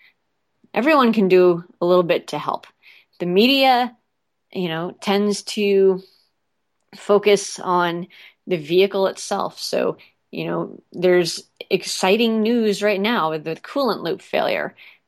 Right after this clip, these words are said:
and what might be done to solve that problem. It's great that that's, that people are interested, but I, I wish they were also interested in the science. That's our job, to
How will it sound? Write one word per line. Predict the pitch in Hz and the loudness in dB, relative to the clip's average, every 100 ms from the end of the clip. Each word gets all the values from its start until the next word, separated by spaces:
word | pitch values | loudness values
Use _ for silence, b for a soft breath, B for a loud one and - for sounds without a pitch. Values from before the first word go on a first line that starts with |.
| - | -6
and | 160 170 160 | -4 -4 -6
what | 165 185 - | -2 -2 0
might | 196 185 | -2 0
be | 190 | -2
done | 180 190 190 185 | 0 0 -2 -4
to | - 190 | -6 -6
solve | - 180 175 190 | -4 -2 -2 0
that | 185 - | -4 -4
problem. | 180 185 170 - 196 _ _ _ _ _ _ _ _ | -6 -4 -6 -10 -16 _ _ _ _ _ _ _ _
It's | 208 175 | -4 -4
great | 175 220 233 | 0 0 0
that | 196 | -2
that's, | 202 196 - - - _ _ _ | 0 0 -2 -20 -20 _ _ _
that | 196 190 | -8 -6
people | 214 196 | -6 -2
are | 185 | -2
interested, | 196 214 208 294 294 - _ b b _ _ | -2 -6 -10 -8 -10 -12 _ b b _ _
but | - 180 | -4 0
I, | 185 - | 2 2
I | 185 | 0
wish | 180 185 - | 0 -2 -4
they | 214 | 0
were | 208 196 | 2 4
also | 190 - 190 | 2 0 -2
interested | 196 190 185 190 | -2 -4 -4 -4
in | 180 | -2
the | 175 | -4
science. | 165 180 185 220 - - b b b _ _ | -6 -4 -2 -4 -8 -18 b b b _ _
That's | 180 185 | -8 -2
our | 202 | 0
job, | 185 160 151 180 190 - | 0 -2 -4 -10 -20 -8
to | 196 185 180 | -2 -2 -2